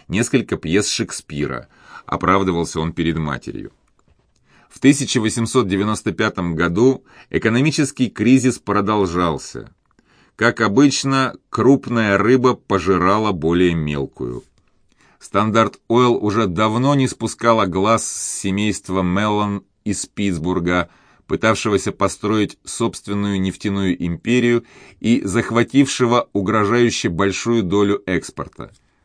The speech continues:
Рокфеллер опасался, что Меллоны заключат союз с французскими Ротшильдами,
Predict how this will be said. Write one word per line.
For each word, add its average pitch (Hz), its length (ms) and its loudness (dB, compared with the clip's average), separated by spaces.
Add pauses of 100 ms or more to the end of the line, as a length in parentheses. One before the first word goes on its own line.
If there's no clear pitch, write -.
(540)
Рокфеллер 120 540 4
опасался, 110 680 0
что 104 320 -2
Меллоны 117 720 0
заключат 107 600 0
союз 113 400 0
с - 140 -12
французскими 107 760 -4
Ротшильдами, 69 880 -2